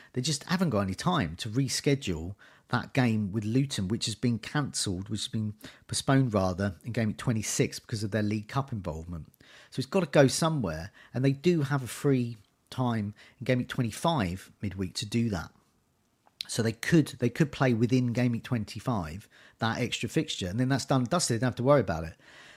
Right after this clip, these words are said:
And if they don't do that, then there's gonna be absolutely enormous fixture congestion, uh, pointlessly so as well, when it could have been solved. So the reason I'm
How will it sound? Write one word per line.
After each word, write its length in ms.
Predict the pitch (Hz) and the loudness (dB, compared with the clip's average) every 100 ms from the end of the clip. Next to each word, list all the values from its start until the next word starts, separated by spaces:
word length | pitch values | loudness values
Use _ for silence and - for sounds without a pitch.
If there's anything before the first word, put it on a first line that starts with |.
| - | -4
And 100 | 127 | 0
if 100 | 143 | 2
they 140 | 165 | 2
don't 560 | 156 - 175 113 92 95 | 0 2 4 4 2 -2
do 200 | 110 95 | -2 -2
that, 280 | 80 80 92 _ _ _ _ _ _ _ - - | -4 -10 -12 _ _ _ _ _ _ _ -20 0
then 300 | 131 127 110 | 2 2 0
there's 220 | 117 127 | -4 -2
gonna 140 | - 131 | 0 2
be 240 | 135 - | 0 -2
absolutely 420 | 151 - - 156 160 | -6 -4 -2 0 0
enormous 540 | 170 185 190 160 135 | 2 2 4 2 2
fixture 340 | - 101 - | 0 -2 -4
congestion, 680 | 98 107 101 90 - 87 87 - - - - _ - | -6 -6 -4 -4 -6 -8 -10 -16 -20 -20 -20 _ -14
uh, 40 | - | -10
pointlessly 580 | - 208 190 120 - 123 | 4 4 6 2 0 -2
so 300 | - 165 143 | 0 2 2
as 120 | 104 | 2
well, 200 | 151 139 | 4 4
when 120 | 107 | 4
it 120 | 110 - | -2 -2
could 120 | 131 | -2
have 80 | 107 | -2
been 160 | 110 | -2
solved. 480 | 107 143 107 95 101 | -2 0 0 -2 -6
So 420 | - - 147 139 139 - - - | -12 -4 0 -2 -2 -14 -20 -2
the 80 | 151 | 2
reason 300 | 196 175 180 | 2 4 2
I'm 260 | 160 135 | 2 -2